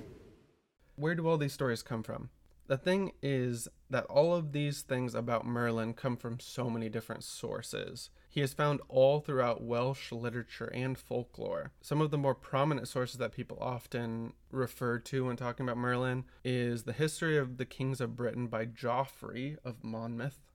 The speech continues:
He's often credited with creating Merlin. He was, like, the first long text to discuss him. And then we have Le Morte d'Arthur by Thomas Malory, which is essentially the original source for all things King Arthur,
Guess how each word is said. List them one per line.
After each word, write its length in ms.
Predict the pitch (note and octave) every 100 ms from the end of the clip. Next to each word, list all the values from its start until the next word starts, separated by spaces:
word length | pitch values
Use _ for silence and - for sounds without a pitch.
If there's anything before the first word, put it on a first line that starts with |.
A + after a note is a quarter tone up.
| -
He's 440 | - C3 B2+ A#2+ A#2+ - _ -
often 340 | C#3 C#3+ C3+
credited 520 | B2 C3 A#2+ A#2 A2+
with 260 | A2+ A2+ A2+ - - -
creating 560 | - B2 A#2 A2+ A2+ G#2+
Merlin. 420 | G2+ F#2 F2+ A#2
He 100 | A#2
was, 160 | A2+ A2+
like, 220 | A2 -
the 120 | A#2
first 560 | - A#2+ A2+ - - - -
long 360 | B2 A#2 A#2
text 380 | G#2+ - A2+ -
to 80 | -
discuss 480 | A2+ A2 - A2+ -
him. 240 | C#3+ D3+ D3+ - - -
And 100 | -
then 140 | A#2+ A#2
we 80 | A#2
have 320 | A2+ A2+ A2 - - B2
Le 160 | A#2+
Morte 340 | A2+ A#2 A#2 A2
d'Arthur 640 | A2+ G#2+ A2 A#2+ A#2 G#2+
by 540 | A2+ A2+ A2 A2+ A2+ A2+ -
Thomas 360 | - A2+ A#2 B2+
Malory, 420 | A2+ G2 E2+ E2
which 220 | - - -
is 220 | - A#2+
essentially 520 | - - A2+ - A#2
the 120 | A#2
original 400 | A2 A#2+ B2 A#2
source 280 | - B2+ -
for 160 | - -
all 180 | A2+
things 540 | A#2 A#2+ G#2+ A2 - - - -
King 220 | - A#2+
Arthur, 420 | G#2+ A2 A#2+ A#2